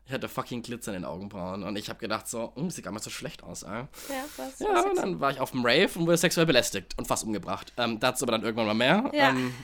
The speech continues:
Speaker 2: ich denke, wir beenden dann auch jetzt die Folge, oder? Schau mal, wir reden schon über eine Stunde.
Speaker 1: Über eine Stunde. Wow,
Speaker 2: Wow.
Speaker 1: für die erste Episode ist das, glaub ich, echt viel.
Speaker 2: Äh, wenn ihr bis hierher durchgehalten habt.
Speaker 1: Dann, ähm, schreibt irgendwas auf Instagram. Sowas wie
Speaker 2: Was, was ist das? Wir sind hier nicht auf YouTube.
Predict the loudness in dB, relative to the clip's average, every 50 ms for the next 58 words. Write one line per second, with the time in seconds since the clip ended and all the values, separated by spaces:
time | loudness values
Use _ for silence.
0 | -16 -16 -16 -8 -4 -4 -2 -2 -2 -2 -2 -2 -2 -4 -4 -8 -8 -8 -8 -8
1 | -8 -10 -10 -10 -12 -10 -8 -6 -6 -4 -4 -4 -2 -2 -4 -4 -6 -10 -12 -12
2 | -10 -8 -8 -8 -10 -12 -14 -16 -16 -14 -14 -14 -12 -12 -12 -12 -12 -12 -14 -14
3 | -14 -14 -10 -6 -4 -4 -2 -2 -2 -2 -4 -4 -2 0 0 0 0 0 -2 -4
4 | -4 -2 0 2 2 4 4 4 4 2 2 2 0 0 -6 -10 -10 -10 -8 -6
5 | -6 -6 -6 -6 -8 -10 -10 -6 -6 -4 -4 -6 -8 -12 -12 -12 -10 -10 -12 -14
6 | -14 -14 -10 -6 -4 -4 -4 -4 -6 -10 -12 -14 -16 -16 -14 -12 -10 -8 -8 -8
7 | -6 -8 -8 -6 -6 -6 -4 -6 -6 -6 -8 -8 -10 -10 -10 -8 -8 -8 -8 -8
8 | -10 -8 -8 -8 -6 -4 -2 -2 0 0 0 -2 -2 -4 -4 -4 -2 -2 -2 -2
9 | -2 -4 -6 -6 -8 -10 -10 -10 -8 -6 -4 -2 -4 -4 -4 -8 -14 -16 -10 -8
10 | -8 -6 -6 -6 -6 -6 -8 -8 -8 -8 -8 -8 -8 -10 -8 -8 -8 -8 -10 -10
11 | -10 -10 -10 -10 -8 -4 -4 -4 -2 -2 -4 -6 -6 -2 0 0 0 0 0 -4
12 | -6 -6 -6 -6 -6 -6 -8 -8 -8 -8 -8 -8 -6 -6 -6 -8 -10